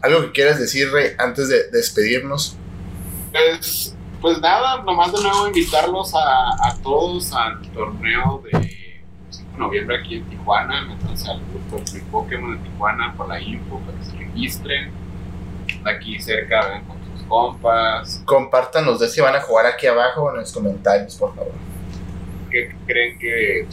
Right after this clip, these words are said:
Speaker 2: va a ganar o qué van a jugar o qué pedo? Si creen que el Pino se va a bombear a todos, lo van a bombear. O no sé si a lo mejor Ryuho, Gengar, Inteleon y Saco Sobul paso y pierdo.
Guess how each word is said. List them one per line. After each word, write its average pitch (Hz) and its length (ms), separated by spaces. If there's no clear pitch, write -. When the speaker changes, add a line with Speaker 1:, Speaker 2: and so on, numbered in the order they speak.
Speaker 2:
va 104 60
a - 60
ganar 110 560
o 113 100
qué - 80
van 107 160
a 104 140
jugar 110 580
o - 100
qué - 80
pedo? 123 520
Si - 120
creen - 240
que - 80
el - 80
Pino - 360
se 104 60
va 101 80
a 101 40
bombear 101 260
a 95 120
todos, 113 460
lo - 80
van - 140
a - 80
bombear. 120 640
O - 200
no 92 120
sé 120 380
si - 180
a 92 140
lo 90 120
mejor 98 220
Ryuho, - 600
Gengar, 117 400
Inteleon 113 600
y 104 80
Saco 110 320
Sobul - 400
paso - 340
y - 60
pierdo. 147 540